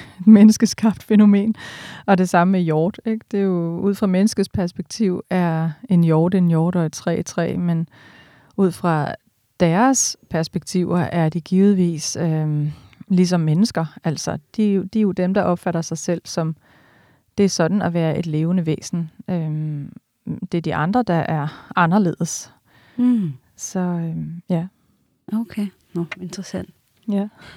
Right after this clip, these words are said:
Speaker 2: Men så ved jeg også fra dine bøger, at, altså, du kommer ind på, jamen, bevidstheden er ikke noget, der kan indelukkes i hjernen. Om man siger, det sidder ikke i hjernen, eller,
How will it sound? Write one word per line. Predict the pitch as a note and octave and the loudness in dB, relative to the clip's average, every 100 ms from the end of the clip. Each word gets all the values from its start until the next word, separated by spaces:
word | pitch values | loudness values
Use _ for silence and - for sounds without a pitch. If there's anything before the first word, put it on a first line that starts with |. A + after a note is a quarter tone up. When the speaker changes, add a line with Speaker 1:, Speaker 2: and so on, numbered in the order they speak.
| - | -8
Speaker 2:
Men | G3+ | -6
så | G#3 C#4 | -4 -4
ved | C#4+ D#4+ | -4 -4
jeg | D4+ | -4
også | A#3 B3 | -4 -4
fra | D4+ | -4
dine | C4+ A#3 | -4 -2
bøger, | A#3 A#3 A#3+ | -2 -2 -4
at, | - A3 _ - | -6 -10 _ -8
altså, | G#3+ G3 G#3 | -4 -2 -4
du | G#3+ | -4
kommer | - G#3+ | -2 0
ind | A#3+ A#3+ | 0 2
på, | B3 | 2
jamen, | A3 G#3 G#3 G3+ F#3 - | 2 4 4 4 2 -2
bevidstheden | G#3 G3 A3+ - A3+ A3 | 0 2 0 0 -2 0
er | F#3+ | 2
ikke | F#3+ A3 | 2 2
noget, | G3+ F#3+ F#3+ A3 - | 4 4 4 2 0
der | G3 | -2
kan | F#3 - F#3+ F3 - - | -2 -2 0 0 -4 -4
indelukkes | G3 G#3 A3 G3+ F#3 F3+ - - | 0 2 2 0 -2 -4 -6 -6
i | F3+ | -4
hjernen. | E3 E3 E3 F#3 G3+ F3 - | -2 0 2 2 2 -2 -8
Om | F3+ | -10
man | |
siger, | E3+ F3+ | -4 -4
det | G3 | -4
sidder | G3 - G3+ G#3 | -8 -6 -4 -2
ikke | F3 F3 G3+ F3+ | -2 -2 -2 -6
i | - | -6
hjernen, | F3+ E3+ E3 F3+ G#3 G#3 | -6 -4 -4 -2 -2 -2
eller, | F#3 F3+ | -2 -4